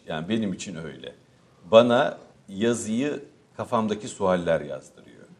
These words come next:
Ya bir karşılaşma anında birisi size bir şey söylemiştir.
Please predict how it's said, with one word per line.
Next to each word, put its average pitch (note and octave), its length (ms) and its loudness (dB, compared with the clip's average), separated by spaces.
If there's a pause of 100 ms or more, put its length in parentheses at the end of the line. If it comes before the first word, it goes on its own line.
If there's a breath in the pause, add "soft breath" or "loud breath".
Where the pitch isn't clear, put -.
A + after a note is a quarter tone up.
(420)
Ya G#2 120 -2
bir C#3+ 160 -4
karşılaşma A#2+ 720 4
anında F2 500 -2 (240)
birisi B2 360 -14
size A2 500 -4 (540)
bir A#2 40 -16
şey C3 220 -6
söylemiştir. - 920 -14